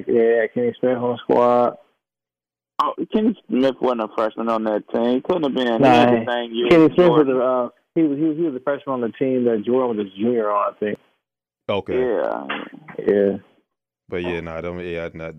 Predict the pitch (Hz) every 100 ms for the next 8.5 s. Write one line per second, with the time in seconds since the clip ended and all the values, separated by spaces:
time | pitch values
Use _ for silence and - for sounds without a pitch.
0 | 82 87 92 87 87 87 - 85 85 80
1 | - - 85 113 107 104 101 101 104 -
2 | 120 120 113 110 - 120 127 120 120 120
3 | 117 123 120 117 117 117 107 120 110 110
4 | 113 131 - 107 123 113 104 101 98 _
5 | _ 113 117 110 104 120 113 107 113 107
6 | 110 107 95 _ _ _ - _ _ _
7 | _ 156 160 151 131 131 117 110 107 123
8 | 117 104 135 110